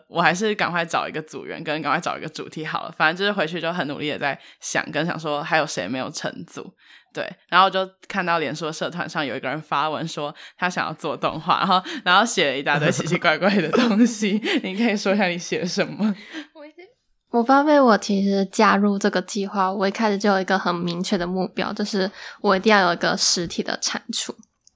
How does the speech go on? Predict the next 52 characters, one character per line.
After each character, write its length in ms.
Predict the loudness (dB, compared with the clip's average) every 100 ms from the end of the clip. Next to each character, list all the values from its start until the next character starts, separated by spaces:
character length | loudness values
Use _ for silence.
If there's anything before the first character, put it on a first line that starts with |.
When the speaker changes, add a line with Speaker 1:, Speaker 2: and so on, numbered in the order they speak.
| _ _ -8
Speaker 2:
所 140 | 4 6
以 60 |
我 100 | 6
那 140 | 6 6
时 100 | 6
候 100 | 6
写 280 | 4 2 2
的 100 | 0
时 140 | -2
候 60 | 0
就 120 | 0
想 260 | 0 -2
说， 380 | -4 -2 -2 -4 -8 -16 0
我 100 | 2
想 180 | 4 2
要 140 | 2
学 560 | 0 -2 -2 -2 -2 -4 0
比 100 | 2
较 100 | 2
偏 240 | 2 0
设 320 | 2 4 2
计 220 | 2 0 2
动 240 | 2 0
画 240 | 0 -2 0
类 200 | -2 -2
的 100 | -4
东 160 | -6 -6
西。 240 | -6 -8 -12 -20 -20 _ -6
嗯， 120 | -6 -2
然 140 | 0
后 60 | 2
我 40 |
那 100 | 2
时 80 | 4
候 60 |
就 140 | 4 2 0
打 260 | -2 -2
说， 240 | -4 -4 0
好 140 | 2
像 120 | 4
第 140 | 4 2
一 20 |
个 140 | 2
就 140 | 2 0
是 180 | 0
我 140 | 2 2
要 200 | 0 0
用， 400 | 2 2 0 -6 -16 -20 _ _
是 140 | -10 -10
P 260 | -6 -4
R 180 | -2 -2
吗？ 140 | -2